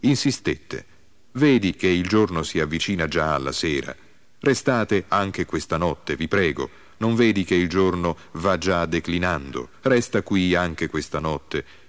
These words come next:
e si rallegri il tuo cuore. Partirete domattina presto. Allora tornerai alla tua tenda." Ma l'uomo non volle trascorrere lì un'altra notte,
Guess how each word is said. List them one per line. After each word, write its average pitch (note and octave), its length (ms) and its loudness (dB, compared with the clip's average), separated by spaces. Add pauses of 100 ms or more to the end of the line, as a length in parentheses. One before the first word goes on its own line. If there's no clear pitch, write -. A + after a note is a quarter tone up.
(120)
e A2+ 180 4
si - 160 0
rallegri E2+ 720 2
il C#2 140 -10
tuo E2 300 0
cuore. C#2+ 440 0 (260)
Partirete G#2+ 600 2
domattina D#2+ 500 -2
presto. C#2 500 -4 (280)
Allora G2+ 560 4
tornerai D#2 640 -2
alla D2+ 240 -2
tua C#2 240 -4
tenda." B1+ 420 -8 (1600)
Ma B2 180 2
l'uomo B2+ 520 4
non B2 280 4
volle A#2 320 4
trascorrere F#2+ 640 2
lì E2+ 160 0
un'altra D#2+ 460 -2
notte, D2+ 420 -6